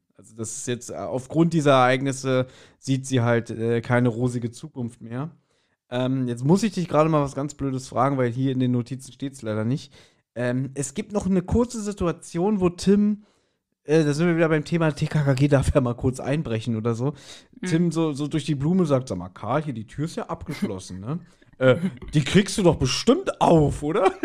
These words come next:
Speaker 2: Hm. Das fand ich
Speaker 1: Und
Speaker 2: witzig.
Speaker 1: Karl
Speaker 2: Und der Karl so, „Ja.“ Irgendwie
Speaker 1: „Oh,
Speaker 2: so.
Speaker 1: das sieht gut aus, ne?“ Ich hab ja meinen Dietrich und, und Gabi so, „Tim, ja, was denn? Das wird man doch wohl mal sagen dürfen.“
Speaker 2: Äh, <laughs> das fand ich
Speaker 1: Das
Speaker 2: auch
Speaker 1: war hier
Speaker 2: witzig.
Speaker 1: Ja, aber so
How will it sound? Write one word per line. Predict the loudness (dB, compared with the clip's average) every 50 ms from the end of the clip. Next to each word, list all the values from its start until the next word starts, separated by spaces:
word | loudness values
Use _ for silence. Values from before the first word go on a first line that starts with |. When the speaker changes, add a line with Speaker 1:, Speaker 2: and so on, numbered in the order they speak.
| -4 -6 -8 -20 _ _ 2
Speaker 2:
Hm. | 2 4 4 2 2 0 -2 -2 -4 -6 -8 -8 -8 _ _ -6
Das | -6 -2 0
fand | 2 2 2
ich | 2 2
Speaker 1:
Und | 2
Speaker 2:
witzig. | 2 2 2
Speaker 1:
Karl | 2 2 2 2
Speaker 2:
Und | 0
der | -2 -2
Karl | 0 2 2 2 2 2
so, | -2 -4 -8 -10 _ _ -10
„Ja.“ | -6 -4 -2 -2 0 2 2 4 4 2 2 0 -6 _ _ _ _ _ _ _ _ _ _ _ _ -20 _ _
Irgendwie | -4 -4 -2 0
Speaker 1:
„Oh, | 0 0
Speaker 2:
so. | 0 0
Speaker 1:
das | -2 -2
sieht | 0
gut | 0 -2 0 0
aus, | 0 0 -2 -2 -6
ne?“ | -8 -8 -4
Ich | 0 0
hab | 2 2
ja | 4
meinen | 4 4 2 2
Dietrich | 0 -4 -4 -2 0
und, | 0 0 0
und | 0 2
Gabi | 4 6 6 6 4
so, | 2 0
„Tim, | -2 -4 -6 -4 0 2 2 2 2 2 0 -2 -2 -2 0
ja, | 0 0 0 0
was | -2 -2 -2 -2 -6 -2 2
denn? | 4 6 6 4 4
Das | 2 -2 -4
wird | -6 -6 -4
man | 0 2
doch | 2 2 4 2
wohl | 2 4
mal | 2 2 0
sagen | 0 2 4 4 6 6 4 2 0 -2
dürfen.“ | 2 4 6 6 4 4 -2 -12 -16 -16 _ _ -18 -14 -8
Speaker 2:
Äh, | -6 -4 -4 -2 -4 -4 -6 -4 _ -2
<laughs> | -2 0 -2 -4 -6 -6
das | -4 -2
fand | 0 2 2 4
ich | 4
Speaker 1:
Das | 4 4
Speaker 2:
auch | 6
Speaker 1:
war | 6 6
hier | 6 6 4 2
Speaker 2:
witzig. | 0 -6 _ _ _ _ _ -20 -20 -20 -20 -20 -16 _
Speaker 1:
Ja, | -2 0 0 2 2 4
aber | 4 2 2 0 -4 -14 -10
so | -4 -2 -2 -2 -2 -4